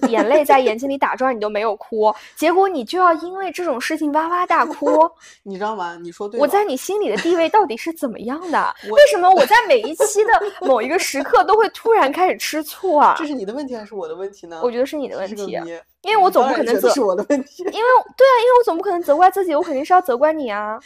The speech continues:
Speaker 2: 你知道吗？聊完第一期之后，我回，回听我们的第一期，我发现你听，哭了四次，但是我一直都没有哭。我当时就心里想，“完了。”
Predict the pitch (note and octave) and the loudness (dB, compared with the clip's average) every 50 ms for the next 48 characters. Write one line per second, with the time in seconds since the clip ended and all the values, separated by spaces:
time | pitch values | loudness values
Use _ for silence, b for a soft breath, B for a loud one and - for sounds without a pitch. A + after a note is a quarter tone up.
0 | B B B B - G3 G#3+ A3+ A#3 G#3 F#3 F#3 F3+ F3 G3 A3 G#3+ G#3+ G#3+ G#3+ | B B B B -16 -12 -10 -10 -8 -8 -8 -6 -6 -6 -4 -4 -6 -8 -10 -14
1 | A3 G#3+ A3 G#3+ - - G3 G#3 G#3+ G#3+ G#3 G3 E3 E3+ - - F3+ E3 E3 - | -18 -20 -20 -18 -16 -16 -14 -12 -10 -8 -8 -8 -8 -10 -10 -12 -10 -10 -12 -12
2 | - - F3+ F3 F3 - A#3 G#3+ F#3+ F3 F3 D#3+ D#3 E3 E3+ E3+ E3 E3 - - | -14 -12 -12 -12 -12 -10 -10 -10 -8 -8 -10 -12 -12 -12 -14 -14 -14 -14 -12 -8
3 | F3 E3+ E3 F3 F3 - F#3 G3 G3+ F#3+ F3 D#3+ - - - - - - - - | -6 -6 -6 -6 -4 -4 -6 -4 -4 -6 -10 -10 -14 -18 -20 -20 -20 -20 -20 -20
4 | _ - - - F#3 F#3 F#3 F3+ - - G3 E3 D#3 - - E3 D#3+ D#3+ - G3 | _ -18 -14 -10 -10 -8 -10 -10 -10 -12 -12 -12 -12 -14 -14 -14 -12 -10 -8 -8
5 | F#3+ F3+ E3+ E3 D#3 F#3+ G3 E3 E3+ E3+ E3 E3+ - - - - - - D#3 C#3+ | -6 -6 -8 -10 -12 -12 -12 -12 -12 -12 -12 -12 -14 -16 -18 -18 -16 -16 -16 -16
6 | - _ B B B B B B G3+ F3 E3+ G#3+ A3+ A3+ G#3 - F3+ F#3+ F#3 F#3+ | -16 _ B B B B B B -4 -2 -2 -2 -2 -4 -6 -6 -4 -4 -4 -4
7 | - - G#3 G3+ G3 F#3+ E3+ F3+ - F3+ - - - _ - D#3+ D#3+ D#3+ D3+ D#3 | -4 -6 -6 -6 -6 -6 -8 -10 -12 -14 -14 -16 -18 _ -12 -8 -8 -6 -6 -8
8 | E3 E3+ D#3+ - | -10 -10 -12 -12